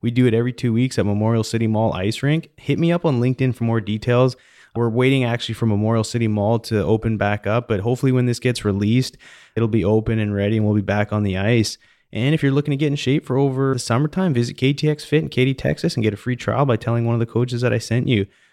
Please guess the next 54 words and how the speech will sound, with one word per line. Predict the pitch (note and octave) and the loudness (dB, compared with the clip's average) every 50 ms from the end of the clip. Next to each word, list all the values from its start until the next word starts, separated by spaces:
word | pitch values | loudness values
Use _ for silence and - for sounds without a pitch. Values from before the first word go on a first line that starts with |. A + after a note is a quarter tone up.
| _ | _
John, | - B2 B2 E3 G3 | -2 0 0 2 0
it's | F#3 - | 0 -2
been | - F#3+ F#3+ | -2 -2 -2
a | F#3+ | -2
pleasure | - - C3 B2 C#3+ D3+ F3+ E3 | 0 0 0 2 2 0 0 0
today, | D3 C3 A#2+ B2+ C#3+ D#3 | 0 0 0 0 0 2
man. | D3+ D3+ D#3 D#3 D3+ | 2 2 0 0 0
Thanks | D3 C3 C#3+ - | 0 -2 -2 -2
for | - D3 | -4 -6
coming | - D3 C#3 C#3 B2+ B2 | -4 -2 0 0 2 2
out | B2 C3+ D3 D#3+ D3 | 2 2 2 2 2
and, | C3+ B2 A#2+ A#2+ | 2 2 2 2
uh, | A2+ A2 | 2 0
bearing | G2+ G2 A2+ A2+ A#2+ C3 C3+ C3 | -2 0 0 2 2 2 2 0
the | - | 0
elements | F#2 G2+ A2 B2 C3 C3+ C#3 C#3+ - - | -2 -2 -2 0 0 0 0 -2 -2 -2
with | C3+ B2+ - | -4 -4 -2
me | B2+ C3 C3 C3 | -4 -4 -2 -2
here | B2+ B2+ C3 C#3+ C3+ | -2 -2 -2 -2 -2
during | B2 B2+ C#3 C#3 C3+ B2+ B2+ A#2+ - | 0 2 4 4 4 2 0 -2 -4
the | G#2 - | -8 -10
Corona | - - A2+ A2 A#2 C3 | -6 -2 -2 0 0 0
economy, | C3 - - A#2+ A#2+ B2+ C3 C3 C3 C3 | -2 -2 -2 0 0 0 0 0 0 0
as | C3 B2+ B2+ A#2+ | 0 0 0 0
they | A#2+ A#2+ | -2 -2
say. | A#2+ - - A#2+ A#2+ C3 C#3+ D3+ D3 - _ _ _ _ _ _ | -4 -2 0 0 2 2 2 0 -2 -6 _ _ _ _ _ _
What's | - A#3+ C4 - | -2 0 0 0
the | C4 | 0
best | F3+ D3+ D#3 D#3+ - | 0 0 0 0 -2
way | B2 A#2+ B2+ C#3 D3 D3 | -2 0 2 2 2 2
for | C#3+ C#3+ - C3 A#2+ | 0 -2 -2 -4 -4
people | - - - A#2+ B2+ - - | -2 -2 -2 0 0 0 0
to | - - A2 | 0 0 -2
reach | G2 G#2 A#2+ A#2+ A#2 - - | -2 0 0 0 0 0 0
out | A#2 B2 B2+ A#2+ - - | 2 2 2 0 -2 -4
to | - - G#2+ | -4 -2 -2
you | G2 G2 G#2+ A#2 A#2+ B2+ C3 C3+ B2 - | -2 0 0 0 2 2 2 2 0 0
or | - A2+ A2+ G#2+ G#2+ G#2 G#2 | -2 -2 0 0 0 0 -2
to | - - A#2 | -4 -6 -4
get | A2+ A#2+ A2+ | -4 -4 -2
to | - B2+ | 0 0
know | A#2+ A#2 A2+ | 0 2 2
more | A2 A2 A2 A#2 | 0 2 2 2
about | A2+ A2 A2+ G#2+ - | 2 2 0 0 -2
the | |
company | G2+ - - F#2+ G2+ A2+ B2+ A#2+ A#2 | -4 -4 -2 -2 0 0 0 0 2
and | G#2+ G#2 | 0 0
what | G#2 G2+ E2+ | 0 0 0
you | G#2+ A2 G#2 | -2 -2 -2
guys | G#2+ G2+ G2 G#2 G#2 | 0 0 0 0 0
are | F#2+ F#2+ | -2 -4
offering | G2 G#2 A2 - - - D3 A#2 | -4 -4 -6 -6 -4 -4 -4 -4
right | - - | -4 -4
now? | D#2 E2+ F2+ G2 | -6 -6 -8 -10